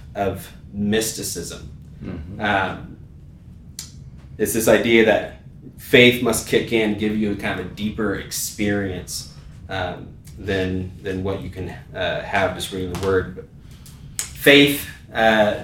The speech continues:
Speaker 1: th-, this is kind of the point of the book in a sense, but faith actually bears the fruit of renewing our minds so we can truly, like, though imperfectly,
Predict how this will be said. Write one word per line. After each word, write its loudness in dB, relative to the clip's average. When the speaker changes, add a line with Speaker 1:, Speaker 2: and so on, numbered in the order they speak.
Speaker 1:
th-, -6
this 0
is 0
kind 2
of 2
the -2
point 4
of -6
the -4
book 4
in -2
a 0
sense, 0
but -6
faith 8
actually 4
bears 10
the -2
fruit 2
of -6
renewing 6
our 4
minds 2
so -4
we -2
can -4
truly, 2
like, -8
though 2
imperfectly, 2